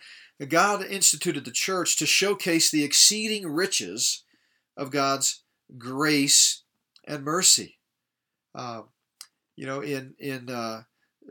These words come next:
Ephesians two seven, it says, Paul explaining this, that in the ages to come, meaning the church age, he might show the exceeding riches of his grace in his kindness toward us in Christ Jesus.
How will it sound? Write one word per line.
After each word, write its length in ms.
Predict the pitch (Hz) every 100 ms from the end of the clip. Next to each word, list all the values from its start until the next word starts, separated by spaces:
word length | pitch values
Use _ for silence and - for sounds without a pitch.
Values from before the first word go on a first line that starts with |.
| - -
Ephesians 580 | 147 - 165 151 147 -
two 220 | - 170
seven, 460 | 147 165 160 135 107
it 100 | 113
says, 360 | 151 131 113 - - _ _ - 127 127
Paul 240 | 135 139 131
explaining 720 | 120 - 139 147 135 123 117
this, 380 | 113 139 - - 135
that 140 | 139
in 100 | 135
the 140 | 135
ages 360 | 131 151 139 143
to 100 | -
come, 280 | - 123 139
meaning 240 | 131 120
the 80 | 110
church 320 | - 127 120
age, 200 | 120 120
he 120 | 143 139
might 280 | 131 131
show 260 | 120 147 139
the 160 | 135 117
exceeding 680 | 110 - - 190 202 202 202
riches 760 | 165 139 147 165 - 143 139
of 200 | 139 131
his 200 | 139 135
grace 840 | 131 135 180 170 104 143 - - - - - _
in 120 | 131 127
his 160 | 143
kindness 460 | - 127 131 131 139
toward 240 | - 147
us 200 | 117 120
in 100 | 131
Christ 380 | 123 123 131 -
Jesus. 600 | - 120 - - - -